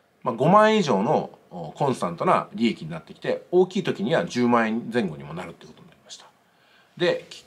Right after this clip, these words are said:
これがね、一年間を通じてやると、例えばプラス五万が十二ヶ月でもプラス六十万なわけですよ。で、この方は介護職員でありながら、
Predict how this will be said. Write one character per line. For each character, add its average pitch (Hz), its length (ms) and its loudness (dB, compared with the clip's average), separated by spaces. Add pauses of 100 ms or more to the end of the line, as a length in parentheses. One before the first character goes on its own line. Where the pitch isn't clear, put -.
こ - 120 2
れ 180 60 6
が 190 100 4
ね、 226 100 0
一 170 260 -4
年 190 140 4
間 85 140 -4
を - 60 -10
通 - 180 -10
じ - 120 -12
て 98 60 -10
や 87 100 -4
る 175 60 -12
と、 - 400 0
例 208 200 2
え - 20 4
ば 131 120 2
プ - 160 -2
ラ 254 100 6
ス 254 180 -4
五 196 140 2
万 240 180 6
が 101 120 0
十 110 160 -2
二 120 80 2
ヶ 120 160 0
月 92 160 -8
で 98 60 -6
も 95 80 -4
プ 196 140 0
ラ 226 60 2
ス 233 120 -4
六 127 220 2
十 226 100 0
万 330 140 0
な - 80 0
わ 156 80 -6
け - 60 -14
で - 80 -14
す - 80 -20
よ。 - 100 -20 (840)
で、 185 80 -2
こ 190 100 2
の 214 80 4
方 214 180 4
は 147 140 6
介 135 160 4
護 131 120 0
職 131 200 -4
員 104 60 -2
で 87 80 -6
あ 82 40 -6
り 87 80 -8
な 95 120 -4
が 131 80 2
ら、 185 240 4